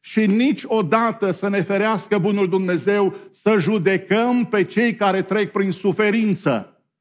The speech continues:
„Ai văzut ce i s-a întâmplat?”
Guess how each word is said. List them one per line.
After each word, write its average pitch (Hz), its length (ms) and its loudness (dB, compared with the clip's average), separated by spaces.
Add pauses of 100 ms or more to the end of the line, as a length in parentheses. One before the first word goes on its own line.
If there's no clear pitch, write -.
(400)
„Ai 180 220 2
văzut 196 460 0
ce 220 160 -2
i 208 60 2
s-a 208 200 -2
întâmplat?” 190 840 -2